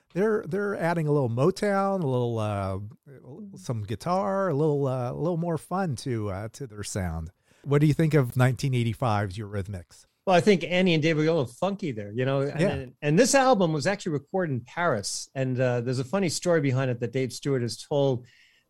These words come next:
Speaker 2: that he actually used his mom for the sound effects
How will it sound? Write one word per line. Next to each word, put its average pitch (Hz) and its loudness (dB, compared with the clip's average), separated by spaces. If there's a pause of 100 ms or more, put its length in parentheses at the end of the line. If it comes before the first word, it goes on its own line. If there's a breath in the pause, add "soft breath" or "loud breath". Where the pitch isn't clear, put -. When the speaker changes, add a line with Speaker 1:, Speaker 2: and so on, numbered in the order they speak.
Speaker 2:
that 139 2
he 160 0
actually 226 0
used 196 -2
his 123 -8
mom 135 0
for 139 -6
the 120 -6
sound 180 -2
effects - -4